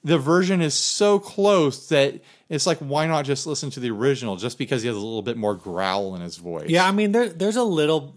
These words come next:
Speaker 2: there's a little more difference. I, and I think that would be the, that would be the, the difference. It would be more like
Speaker 1: I can't believe I used that as a
Speaker 2: I know,
Speaker 1: reference. I feel
Speaker 2: I know.
Speaker 1: gross now.
Speaker 2: Um,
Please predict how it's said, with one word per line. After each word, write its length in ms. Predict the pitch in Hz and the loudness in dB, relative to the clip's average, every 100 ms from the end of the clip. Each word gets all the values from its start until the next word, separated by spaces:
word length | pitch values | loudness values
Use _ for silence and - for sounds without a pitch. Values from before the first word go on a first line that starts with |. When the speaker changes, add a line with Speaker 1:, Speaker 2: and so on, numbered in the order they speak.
| - | -10
Speaker 2:
there's 200 | 160 165 | -4 -4
a 60 | 165 | -2
little 180 | 151 143 | -4 -2
more 160 | 135 | -4
difference. 440 | 110 135 135 139 156 | -2 -4 -2 -6 -2
I, 100 | 156 147 | -4 -2
and 180 | 147 143 | -2 0
I 100 | 135 | -2
think 220 | 160 139 | -2 -2
that 160 | 143 | -2
would 220 | 123 139 139 | 2 0 2
be 140 | 139 | -2
the, 300 | 123 120 120 _ _ - _ - | 0 0 -4 _ _ -20 _ -4
that 160 | 135 | 0
would 220 | 135 147 | 0 0
be 160 | 139 139 | 0 -2
the, 180 | 131 131 _ _ _ - | -2 -6 _ _ _ -12
the 140 | 113 _ _ | -12 _ _
difference. 360 | - 131 131 113 | -4 -2 -4 -6
It 100 | 151 | -2
would 140 | 143 | -2
be 160 | 135 202 | 0 0
more 260 | 180 170 160 | 2 4 4
like 340 | 147 131 - | 2 0 -4
Speaker 1:
I 40 | |
can't 220 | - 165 139 | -6 -6 -4
believe 280 | 104 98 | -6 -6
I 40 | 95 | -6
used 240 | 90 - | -6 -6
that 100 | 95 | -8
as 100 | 87 | -10
a 40 | 90 | -10
Speaker 2:
I 220 | 87 123 | -6 -4
know, 100 | 120 | -2
Speaker 1:
reference. 220 | 110 98 | -2 -4
I 40 | 101 | -8
feel 140 | 120 | -8
Speaker 2:
I 40 | |
know. 220 | 113 107 98 | -6 -4 -4
Speaker 1:
gross 240 | 90 90 | -6 -4
now. 240 | 127 120 | -2 0
Speaker 2:
Um, 180 | 113 107 | -2 -6